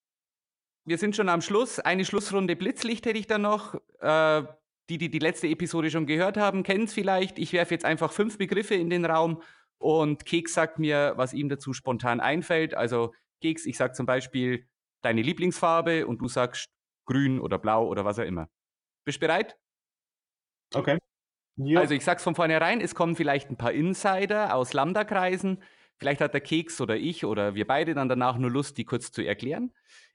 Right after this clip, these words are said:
Speaker 1: Ich leg los. Brokat.
Speaker 2: <laughs>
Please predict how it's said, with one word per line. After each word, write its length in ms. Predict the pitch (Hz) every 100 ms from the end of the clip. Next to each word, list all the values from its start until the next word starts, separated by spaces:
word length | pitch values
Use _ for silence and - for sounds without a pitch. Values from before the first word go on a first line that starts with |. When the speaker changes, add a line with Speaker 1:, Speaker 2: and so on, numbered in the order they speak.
| -
Speaker 1:
Ich 260 | 160 156
leg 180 | 156 147
los. 300 | 98 90 - _ _ _ _ _ _ _ -
Brokat. 680 | 151 190 190 175 95 - - _ _ _ _ _ _ _ _ _ 185
Speaker 2:
<laughs> 1300 | - - - - 135 - 139 117 - - - -